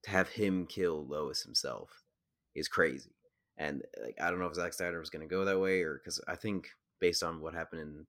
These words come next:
the Nightmare Realm in B V S, uh,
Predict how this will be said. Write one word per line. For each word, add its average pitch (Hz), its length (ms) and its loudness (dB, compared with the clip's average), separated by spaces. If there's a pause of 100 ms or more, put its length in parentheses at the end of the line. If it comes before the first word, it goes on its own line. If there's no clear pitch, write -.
the 87 100 0
Nightmare 82 440 -2
Realm 80 240 -2
in 73 180 -10
B 85 200 -6
V 76 160 -6
S, 69 320 -2 (640)
uh, 60 240 0